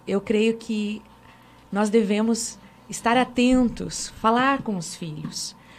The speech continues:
porque, de qualquer maneira, nós sabemos que eles estão fazendo, eles estão implantando essa cartilha.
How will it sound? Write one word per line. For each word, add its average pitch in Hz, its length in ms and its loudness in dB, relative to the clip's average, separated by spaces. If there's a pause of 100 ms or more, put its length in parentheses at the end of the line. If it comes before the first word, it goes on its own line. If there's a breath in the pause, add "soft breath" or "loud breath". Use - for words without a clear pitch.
(240 loud breath)
porque, 262 360 0
de 233 120 -6
qualquer 269 360 4
maneira, 220 760 6
nós 196 120 0
sabemos 226 360 4
que - 80 0
eles 233 140 2
estão 240 300 0
fazendo, 233 800 0
eles 196 200 -2
estão 214 220 0
implantando 240 640 2
essa 208 160 -6
cartilha. 175 580 -10